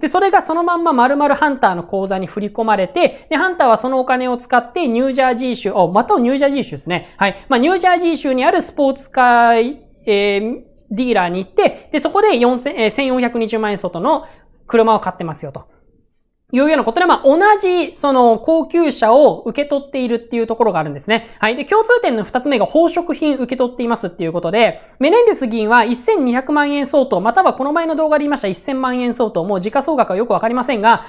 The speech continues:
はい。とりあえず一千万から一千二百万円相当の金の延べ棒を受け取ってるんですよね。で、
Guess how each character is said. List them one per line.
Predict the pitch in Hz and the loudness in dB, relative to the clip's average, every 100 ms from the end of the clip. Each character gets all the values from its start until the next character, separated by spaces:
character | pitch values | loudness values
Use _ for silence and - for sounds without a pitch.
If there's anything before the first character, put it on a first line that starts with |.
| - | -4
は | 240 | -4
い。 | 247 | -2
と | |
り | 370 | -2
あ | |
え | |
ず | 339 | -2
一 | 247 | -4
千 | 247 370 | -2 -2
万 | 381 | -2
か | 359 | 0
ら | 208 | -2
一 | 185 | -2
千 | 330 233 | -4 -4
二 | |
百 | 226 277 | -4 -4
万 | 277 277 | -4 -4
円 | 269 | -2
相 | 320 285 | -2 0
当 | 202 | -2
の | 214 208 | -2 0
金 | 403 415 | 0 0
の | 240 180 | -2 -2
延 | 196 | 0
べ | 226 | 0
棒 | 226 220 | 4 4
を | 214 | 2
受 | 214 | -2
け | |
取 | 214 220 | -6 -4
っ | |
て | 214 | -4
る | 165 | -6
ん | |
で | 160 | -8
す | 165 | -6
よ | 185 | -4
ね。 | 233 - _ - | -6 -8 _ -2
で、 | 269 269 262 | 6 6 6